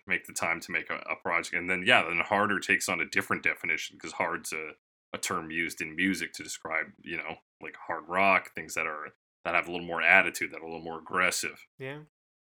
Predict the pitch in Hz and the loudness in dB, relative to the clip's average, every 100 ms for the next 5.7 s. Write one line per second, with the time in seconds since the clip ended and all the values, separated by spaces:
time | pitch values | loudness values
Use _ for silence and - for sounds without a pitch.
0 | _ _ _ - 101 - - 110 101 - | _ _ _ -6 -6 -6 -4 -2 -2 2
1 | 95 90 78 - 82 87 98 _ - 78 | 2 2 -2 -10 -6 -6 -8 _ -10 -2
2 | 101 87 - 104 80 _ _ 170 180 113 | 0 0 0 -2 -2 _ _ -2 0 0
3 | - _ _ _ _ - 214 208 202 185 | -6 _ _ _ _ 0 4 4 2 0
4 | - 175 175 165 143 151 156 156 147 139 | 2 4 4 2 4 4 4 2 2 2
5 | 120 123 131 117 127 120 117 | -2 -2 -2 -2 -2 -2 -4